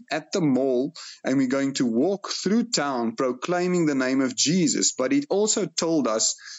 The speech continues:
that we must send worshippers in front of the army,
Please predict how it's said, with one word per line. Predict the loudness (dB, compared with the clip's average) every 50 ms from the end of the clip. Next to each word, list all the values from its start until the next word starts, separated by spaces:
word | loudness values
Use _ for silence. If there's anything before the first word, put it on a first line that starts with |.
| -10 _ -4
that | -4 -2 -2
we | -2 0 0
must | 0 0 0 2
send | 2 2 2 0 0 0 -2
worshippers | -2 -2 0 0 2 2 2 0 0 0 -2 -2 -2 -2 0 0 0 0 0
in | 0 0 0 0
front | 0 -2 -2 0 0 0 0 -2 -2 -4 -6 -8 _ _ _ _ _ _ -6 -4
of | -4 -4 -2 -2
the | -2 -2 0 0
army, | 0 0 2 2 2 2 2 0 0 -2